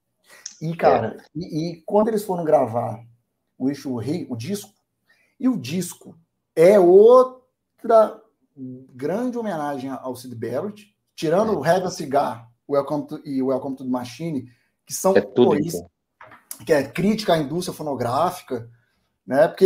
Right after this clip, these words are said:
Speaker 1: eles estavam ali tendo que gravar o primeiro disco depois do baita sucesso que foi o Dark Side
Speaker 2: É.
Speaker 1: of the Moon. E eles pressionados, pressionados, pressionados, pressionados. Aí eles mandaram essas duas, né? Mas o resto, cara, Shine On Crazy With Diamond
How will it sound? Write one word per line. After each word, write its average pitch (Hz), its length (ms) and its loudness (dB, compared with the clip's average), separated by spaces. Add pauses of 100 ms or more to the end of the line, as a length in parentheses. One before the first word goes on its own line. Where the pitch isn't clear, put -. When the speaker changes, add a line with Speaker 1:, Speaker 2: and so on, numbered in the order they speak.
(100)
Speaker 1:
eles 190 160 6
estavam 196 240 2
ali 208 180 -2
tendo 202 200 0
que - 80 -14
gravar 170 280 4
o 202 120 2
primeiro 202 380 0
disco 202 280 -8
depois 202 300 0
do 190 100 -8
baita 175 280 0
sucesso 175 480 -8
que 190 60 -20
foi 160 380 -10 (560)
o 135 220 -12
Dark 143 180 -2
Side 147 160 -4
Speaker 2:
É. - 40 -6
Speaker 1:
of - 100 -14
the 208 60 -10
Moon. 170 240 -8 (340)
E 131 80 -4
eles 135 120 -6
pressionados, 220 540 -6
pressionados, 165 520 -6
pressionados, - 500 -10
pressionados. - 460 -14 (320)
Aí 151 200 -4
eles 165 220 -8
mandaram 170 360 -4
essas 196 240 -8
duas, 143 300 -8
né? 151 140 -12 (640)
Mas 220 180 -4
o 214 60 -2
resto, 202 320 0
cara, 139 200 -2
Shine 196 340 -2
On 190 60 -10
Crazy 170 320 -10
With 151 140 -14
Diamond 117 460 -6